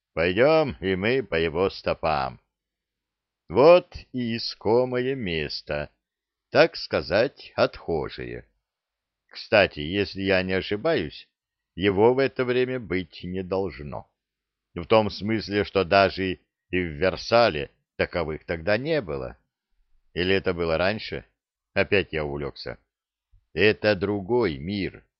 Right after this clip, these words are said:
И всё, или, по крайней мере, многое, тут может идти своей дорогой.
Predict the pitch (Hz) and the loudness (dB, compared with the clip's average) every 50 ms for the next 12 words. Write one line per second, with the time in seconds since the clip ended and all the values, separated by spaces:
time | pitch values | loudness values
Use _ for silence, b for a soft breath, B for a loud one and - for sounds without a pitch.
0 | _ _ _ _ _ _ _ _ - 95 107 110 101 - - - 196 196 156 98 | _ _ _ _ _ _ _ _ -6 -4 -4 -4 -4 -6 -2 2 2 4 4 2
1 | 71 - - _ _ _ _ _ _ _ _ _ - 147 143 107 98 87 73 - | 0 -4 -12 _ _ _ _ _ _ _ _ _ -6 -4 -2 -2 -2 -4 -4 -4
2 | - 87 - 87 87 78 71 69 73 78 80 78 76 82 101 123 156 180 196 170 | -6 -6 -4 -2 -2 -2 -4 -4 -6 -6 -6 -4 -4 -4 -4 -4 -2 0 2 2
3 | 127 82 67 58 - - - _ _ _ _ _ _ _ _ _ _ _ _ _ | 0 0 -4 -8 -10 -14 -18 _ _ _ _ _ _ _ _ _ _ _ _ _
4 | - 107 120 147 175 - - 165 165 165 156 127 151 147 - 151 147 135 - _ | 2 4 6 6 6 4 2 2 2 2 4 4 2 0 0 -2 -6 -6 -6 _
5 | - 113 123 120 - - 127 131 123 95 92 95 92 85 113 123 123 98 78 67 | -8 -6 -6 -6 -6 -4 -4 -2 0 2 2 2 4 4 4 4 4 2 0 -2
6 | 62 58 60 60 60 - | -4 -6 -8 -8 -10 -12